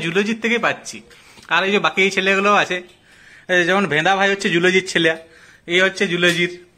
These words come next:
না, সো-, showman জুলজির লয়, আর হিমেলও লয় যদিও, আর ফোকাসও হচ্ছে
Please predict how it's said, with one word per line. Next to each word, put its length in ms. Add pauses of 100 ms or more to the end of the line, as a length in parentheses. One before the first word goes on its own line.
(360)
না, 100
সো-, 500
showman 400
জুলজির 400
লয়, 160 (320)
আর 160
হিমেলও 420
লয় 200
যদিও, 200 (600)
আর 80 (160)
ফোকাসও 380
হচ্ছে 200